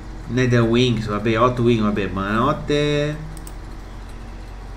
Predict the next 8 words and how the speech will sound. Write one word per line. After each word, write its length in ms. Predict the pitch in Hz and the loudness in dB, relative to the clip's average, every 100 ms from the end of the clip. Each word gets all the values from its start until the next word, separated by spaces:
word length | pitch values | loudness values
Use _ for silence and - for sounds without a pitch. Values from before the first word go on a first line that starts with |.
| - - - - - - - - - | -12 -12 -12 -12 -12 -12 -12 -12 -8
Sì, 260 | 104 104 104 | -2 0 0
vabbè, 400 | 101 95 98 92 | -2 -2 -4 -4
ciao. 560 | 113 123 135 135 135 - - - - - - - - - - - - - - - - - - - - | -2 0 0 -2 -4 -12 -14 -12 -10 -10 -12 -10 -8 -8 -10 -12 -12 -14 -14 -14 -14 -14 -14 -12 -10
Ci 100 | - | -4
vediamo 240 | 120 131 139 | 0 4 4
nel 100 | 127 | 6
prossimo 320 | 143 127 143 | 4 4 2
episodio. 460 | 143 147 147 - | 2 4 4 4